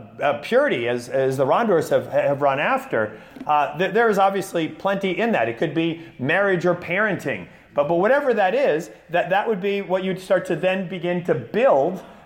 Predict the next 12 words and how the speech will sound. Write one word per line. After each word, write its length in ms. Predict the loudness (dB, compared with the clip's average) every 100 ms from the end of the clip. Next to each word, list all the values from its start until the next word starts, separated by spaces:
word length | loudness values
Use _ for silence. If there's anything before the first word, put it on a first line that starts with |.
| -2
as 420 | 2 4 2 -4 -8
you 140 | -6
become 320 | -4 0 2 2
a 40 |
better 400 | 0 0 2 2
resource, 680 | 0 -4 -2 -4 -4 -8 -18 -20 -12 -6
to 60 | -2
become 420 | 0 2 2 2
a, 140 | 2
a 120 | 2 0
serious 640 | 0 0 2 2 0 -2
weapon, 720 | -8 -2 0 0 -2 -2 -4